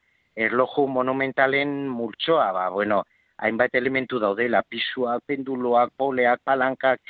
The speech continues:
iesak, gurpilak, errodaje trenak, ez dakit zenbat, e, gauzak ikasten ari gara, ba, mundu honetaz, eta nik uste dut bitxikerien gauza dena, ba, kuriositate moduan,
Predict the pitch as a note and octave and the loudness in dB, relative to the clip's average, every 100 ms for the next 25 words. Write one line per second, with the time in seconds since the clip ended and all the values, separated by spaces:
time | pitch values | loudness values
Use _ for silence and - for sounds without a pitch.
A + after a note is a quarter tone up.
0 | - - - - C3+ C#3 - C3+ - C#3 | -18 -18 -16 -4 0 0 0 0 0 -6
1 | C3+ - C3+ C3 C#3 C#3 - _ _ _ | -8 -6 -4 0 4 4 2 _ _ _
2 | _ A#2+ B2 C#3 C#3 D3 C#3 C#3 C#3 C#3+ | _ -2 2 4 2 0 -4 -4 0 0
3 | C#3 B2 - C#3 C#3 C3+ - C#3+ C3+ - | 0 -8 -4 -2 -2 -4 -2 -2 -2 -4
4 | - B2+ B2 A#2+ C3+ C#3+ - A2+ A2 - | -6 -4 -4 -2 0 0 2 0 -2 -4
5 | - C3+ B2+ C3 C3 C3+ C#3+ - - - | -2 0 0 2 2 4 2 0 -8 -20
6 | _ - A#2 A2+ - C3 C#3 C#3 D#3 D3 | _ 2 4 4 0 -2 -2 0 2 2
7 | D3 D#3 - E3 F#3+ - _ _ - A#3 | 2 0 2 2 0 -6 _ _ -10 -4
8 | C#3+ D#3+ D#3+ D#3+ G3 F#3+ D#3+ C3 - - | 2 2 2 -2 -2 0 -2 -4 -6 -6
9 | - - D3+ D3 C#3+ D3 D3 C#3+ C#3+ C#3 | -4 0 2 2 0 -2 -2 0 -2 -6
10 | C#3+ C#3 C3+ C3+ C3+ C#3 - D#3 D3 C#3+ | -6 -6 -8 -6 0 2 2 0 0 0
11 | C#3+ D#3 E3 _ _ _ - A2+ A2 - | 2 2 2 _ _ _ -2 2 2 0
12 | A#2 B2+ B2+ C#3+ D3 D3 C#3 C#3+ C#3+ D3+ | -4 -2 -2 0 0 0 -2 -4 0 2
13 | D3 | 2